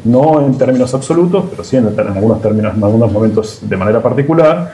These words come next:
pero suceden, la gente puede identificarse con, con ese tipo de cosas. Un líder va a tratar, que es un criterio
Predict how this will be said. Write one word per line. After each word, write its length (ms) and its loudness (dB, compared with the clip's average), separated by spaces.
pero 140 2
suceden, 400 0
la 80 -4
gente 240 0
puede 240 0
identificarse 680 -4
con, 160 -4
con 140 -4
ese 140 -10
tipo 260 -4
de 80 -6
cosas. 360 -6
Un 120 2
líder 380 4
va 80 2
a 80 -2
tratar, 560 2
que 80 0
es 100 -4
un 80 0
criterio 340 2